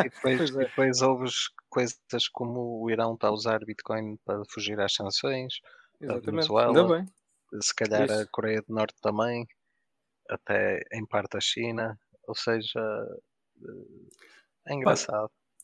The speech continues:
Speaker 3: tá a ter uso, né? Tá, tá a começar a ter algum uso que não só a especulação, que é fixe.
Speaker 1: Finalmente, yeah.
Speaker 3: Sim.
Speaker 1: Não, e é
Speaker 3: Ah.
Speaker 1: para isto que ele serve, não é? Para, para ir à volta destas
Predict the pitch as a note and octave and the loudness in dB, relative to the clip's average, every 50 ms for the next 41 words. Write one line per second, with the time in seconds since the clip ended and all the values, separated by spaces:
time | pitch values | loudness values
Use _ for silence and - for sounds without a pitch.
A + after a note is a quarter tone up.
0 | _ _ _ _ _ - - F3+ F3+ F3+ F3 D#3+ D#3+ D#3+ C#3 A#2+ B2 C3 B2 A2 | _ _ _ _ _ 4 4 6 8 8 8 10 10 10 10 8 6 4 4 4
1 | A2 - C#3+ B2+ B2+ B2 B2 - - D3+ D3 D3 D#3+ D3+ - D#3 D3+ D3 - D#3 | 2 4 4 4 4 4 2 4 6 6 6 6 4 6 8 6 6 8 8 8
2 | D3 C#3+ C3+ C#3+ C#3 C#3 D3 D3 D3 C#3+ C#3 C3+ C3+ C3+ - - - - C3 C3+ | 8 10 10 10 8 8 8 6 4 2 2 0 -2 -4 -6 -8 0 4 8 8
3 | C3+ C3 C3+ - - - - - - C3 - - B2 - - C3 A2+ A2 - - | 8 8 6 6 4 4 4 4 0 0 2 2 0 0 2 0 0 0 0 -2
4 | B2+ - - B2+ A2 - C#3 C3 B2 A#2+ A#2 A2+ A2+ A2+ A2+ A#2+ A#2+ A#2+ - - | -4 0 0 -2 0 0 0 0 0 0 -2 -2 -2 -4 -6 -6 -8 -14 -18 -20
5 | - - A2+ A2+ A2 - _ _ _ _ _ _ _ _ _ _ _ - - - | -14 -8 -6 -6 -8 -8 _ _ _ _ _ _ _ _ _ _ _ -10 -2 -2
6 | C3+ A#2+ - - - - _ _ _ _ _ _ _ _ _ _ _ _ _ _ | -2 -2 -2 -8 -18 -20 _ _ _ _ _ _ _ _ _ _ _ _ _ _
7 | _ _ _ _ _ - - D#3+ E3 E3 C#3+ C#3+ D3 D3+ C#3+ - - A#2 A2+ A2+ | _ _ _ _ _ -4 2 4 4 4 4 6 6 8 6 6 4 0 0 0
8 | - - - - - G#2+ - - A#2 A2 G#2+ - B2 A#2+ A2+ A2 _ - - G#2 | 0 -2 -2 -4 -4 -4 0 2 2 2 0 0 -4 -4 -4 -4 _ -4 -4 -4
9 | G2 - - _ _ - G2+ - - - - - - - - _ _ _ - - | -4 -4 -8 _ _ -10 -8 -8 -8 -10 -12 -14 -18 -20 -20 _ _ _ -20 -20
10 | - - G#2 G2 F#2 F#2+ F2+ F2 F2+ - - G#2 G#2+ G2+ G2 F#2+ F#2 - - - | -16 -12 -8 -6 -6 -4 -4 -4 -6 -6 -8 -10 -10 -8 -6 -6 -6 -6 -8 -8
11 | G2+ G2 - - | -10 -10 -10 -10